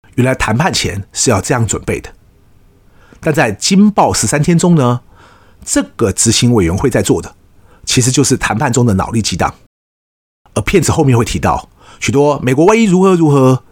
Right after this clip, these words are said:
那么苏联就会如何如何，那美国又必须怎么样来因应之类的。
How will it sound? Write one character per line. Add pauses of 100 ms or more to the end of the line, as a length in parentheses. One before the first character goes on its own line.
(160)
那
么
苏
联
就
会
如
何
如
何， (260)
那
美
国
又
必
须
怎
么
样
来
因
应
之
类
的。